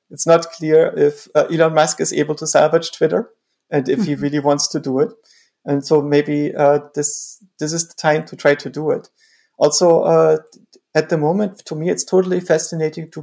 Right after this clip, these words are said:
Speaker 1: be able to build systems that dream. And
Speaker 2: Hmm.
Speaker 1: the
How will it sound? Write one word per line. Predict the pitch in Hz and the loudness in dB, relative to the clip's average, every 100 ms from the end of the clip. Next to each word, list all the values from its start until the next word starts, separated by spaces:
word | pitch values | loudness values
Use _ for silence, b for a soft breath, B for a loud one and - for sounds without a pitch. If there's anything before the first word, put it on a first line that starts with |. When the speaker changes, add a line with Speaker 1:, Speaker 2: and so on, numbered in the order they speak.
| 147 | -14
Speaker 1:
be | 156 - | -10 -8
able | 156 | -8
to | 165 156 | -10 -8
build | 160 156 | -6 -6
systems | 165 - 165 147 | -6 -6 -6 -6
that | 147 147 | -4 -6
dream. | 160 - - _ _ _ _ _ _ _ _ | -8 -10 -12 _ _ _ _ _ _ _ _
And | 156 143 143 | -2 -2 -2
Speaker 2:
Hmm. | 190 226 - _ _ _ _ _ - | -6 -8 -10 _ _ _ _ _ -6
Speaker 1:
the | 165 156 156 | -2 0 -2